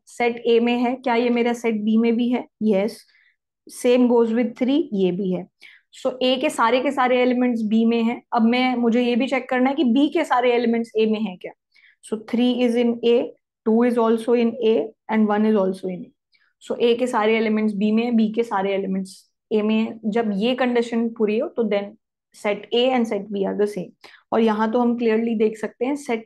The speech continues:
A and set B are equal, क्योंकि वो exactly सेम ही सेट है और वही होगा। ठीक है, whenever the two sets are equal,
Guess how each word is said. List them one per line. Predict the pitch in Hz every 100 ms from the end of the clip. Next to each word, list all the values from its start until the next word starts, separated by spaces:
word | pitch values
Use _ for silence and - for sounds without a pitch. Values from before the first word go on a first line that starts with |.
| _
A | 214 214
and | 220 220
set | 220 196
B | 214 196
are | 196 208 -
equal, | 220 - 190 180 _
क्योंकि | 214 254 330
वो | 226 214
exactly | 202 214 190 - 240
सेम | - 214 220
ही | 214
सेट | 190 175 - -
है | _ _ _ _ _ 226
और | 240
वही | 202 226 214 269
होगा। | 226 208 190 - _ _
ठीक | 233 285
है, |
whenever | 254 233 233 233
the | 240
two | 226 - 247 240
sets | 233 220 233
are | 226
equal, | 220 - 392